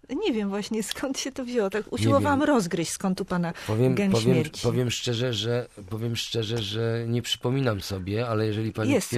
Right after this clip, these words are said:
Speaker 2: twierdzi, że coś
Speaker 1: takiego,
Speaker 2: takiego
Speaker 1: tak.
Speaker 2: było, no to podejrzewam, że to jest na takiej, na, na zasadzie analogii, jak się mówi o genie szczęścia, tak? Przecież nie ma czegoś takiego jak gen szczęścia i pewnie jest gen na tej zasadzie, jakieś miałem takie skojarzenie, że jest jakiś gen śmierci, że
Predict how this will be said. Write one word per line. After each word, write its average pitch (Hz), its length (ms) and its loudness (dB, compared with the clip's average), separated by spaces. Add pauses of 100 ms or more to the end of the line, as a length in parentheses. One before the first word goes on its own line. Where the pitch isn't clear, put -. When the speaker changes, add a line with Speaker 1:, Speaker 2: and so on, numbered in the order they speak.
Speaker 2:
twierdzi, 110 120 -2
że 113 100 -2
coś 165 140 -4
Speaker 1:
takiego, - 180 -6
Speaker 2:
takiego 110 180 -4
Speaker 1:
tak. 110 80 -2
Speaker 2:
było, 113 180 -2
no 113 120 -2
to 117 180 -4 (600)
podejrzewam, 170 540 4
że 165 80 -2
to 180 80 -2
jest 139 120 -2
na 165 80 0
takiej, 165 380 -2
na, 156 220 0
na 151 200 2
zasadzie 143 420 4
analogii, 131 440 6
jak 127 180 0
się 135 120 0
mówi 127 240 -2
o 131 60 2
genie 131 320 0
szczęścia, 120 640 2
tak? - 340 -10 (920)
Przecież 107 300 -6
nie 135 120 2
ma 107 120 0
czegoś 95 260 -6
takiego 95 380 -8
jak 92 220 -6
gen 95 240 -4
szczęścia 92 540 -6
i 107 80 -6
pewnie 117 280 -4
jest 117 180 -4
gen 123 720 -4
na 123 100 -2
tej 131 180 -2
zasadzie, 123 400 -2
jakieś 123 240 -8
miałem 123 200 -2
takie 117 200 -6
skojarzenie, 123 640 -2
że 117 120 -4
jest 123 300 -4
jakiś 120 280 -6
gen 139 240 -2
śmierci, 139 520 -2
że 101 220 -2